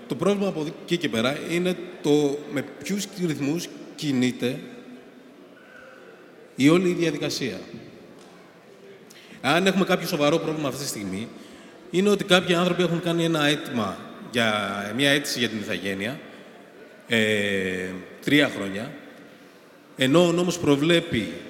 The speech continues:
ενάμιση χρόνο να έχει πάρει απάντηση, στα τρία χρόνια ενημερώνεται από τη διοίκηση ότι μπορεί και να πάρει άλλα δύο-τρία χρόνια.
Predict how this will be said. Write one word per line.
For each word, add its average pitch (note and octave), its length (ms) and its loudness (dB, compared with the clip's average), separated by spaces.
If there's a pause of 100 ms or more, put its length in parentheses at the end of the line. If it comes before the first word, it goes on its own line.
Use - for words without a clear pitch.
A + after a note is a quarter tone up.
(240)
ενάμιση D3+ 500 0
χρόνο G#2+ 480 0 (1900)
να C3 100 0
έχει C3+ 140 0
πάρει C3+ 220 4
απάντηση, A#2 640 -2 (1200)
στα C3 180 0
τρία F#3 220 4
χρόνια F3 260 2
ενημερώνεται D#3 520 2
από D3+ 100 -4
τη C3 80 -4
διοίκηση B2+ 540 0
ότι E3+ 320 0 (160)
μπορεί D#3+ 140 0
και E3 100 2
να C3+ 100 2
πάρει A2 200 0
άλλα G2+ 160 0
δύο-τρία G2 480 -6
χρόνια. F2 260 -12